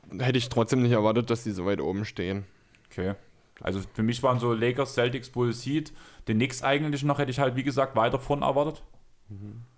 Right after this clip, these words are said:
Speaker 2: Und das sind so für mich diese Pl-, Top fünf eigentlich danach. Golden State halt aufgrund vom Hype, den sie halt die letzten Jahre hatten.
Speaker 1: Mhm.
Speaker 2: Toronto halt wegen ganzen Land. Dallas ist einfach eine gut funktionierende Franchise, die halt ein großes Einzugsgebiet hat.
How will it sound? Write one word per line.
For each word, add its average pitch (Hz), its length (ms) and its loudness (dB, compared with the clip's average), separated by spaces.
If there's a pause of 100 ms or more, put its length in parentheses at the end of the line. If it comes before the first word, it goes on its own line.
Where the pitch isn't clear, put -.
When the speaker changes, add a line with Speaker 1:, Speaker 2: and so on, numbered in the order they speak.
(520)
Speaker 2:
Und 107 400 0
das 101 160 -2
sind 123 100 -6
so 117 120 -2
für 110 80 -8
mich 120 200 -4
diese 117 200 -4
Pl-, 110 260 -6
Top - 240 -2
fünf 127 300 0
eigentlich 117 340 2
danach. 107 300 0
Golden 113 280 2
State - 340 2
halt 135 100 2
aufgrund 123 380 -2
vom 98 240 -2
Hype, 131 280 -2
den 143 220 2
sie 147 180 2
halt 139 160 2
die 139 40 -2
letzten 139 320 -2
Jahre 143 320 4
hatten. 160 260 0 (160)
Speaker 1:
Mhm. 120 320 -6 (680)
Speaker 2:
Toronto 117 420 4
halt 123 180 2
wegen 117 220 2
ganzen 110 300 0
Land. 117 320 0
Dallas 123 240 2
ist 123 100 -8
einfach 113 220 0
eine 113 100 -4
gut 123 240 -2 (500)
funktionierende 117 540 0
Franchise, 135 580 0
die 113 160 0
halt 110 320 2
ein 113 80 -2
großes 113 320 -2
Einzugsgebiet 135 640 -2
hat. 147 240 -2